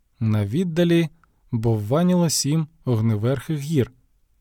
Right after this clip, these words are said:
І Джекові пригадалося, як він колись зрушив був одну з них. Небо раз по раз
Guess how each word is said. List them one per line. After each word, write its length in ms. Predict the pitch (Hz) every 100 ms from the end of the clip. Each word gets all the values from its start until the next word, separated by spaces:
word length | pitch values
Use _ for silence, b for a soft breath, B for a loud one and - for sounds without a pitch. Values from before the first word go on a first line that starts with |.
| _ _ _ _ _
І 120 | 113 113
Джекові 480 | 127 180 175 156
пригадалося, 720 | 147 143 123 139 196 135 - 127
як 200 | 113 117
він 240 | 156 175
колись 500 | - 113 147 170 - _ _ -
зрушив 580 | 120 120 151 175 151 117
був 240 | 117 151
одну 280 | 139 131 147
з 80 | 143
них. 300 | 170 113 - _ _ _ _ _ _ _ _ _ _ -
Небо 460 | 113 151 160 127
раз 240 | 120 135 -
по 180 | 131 127
раз 340 | 147 143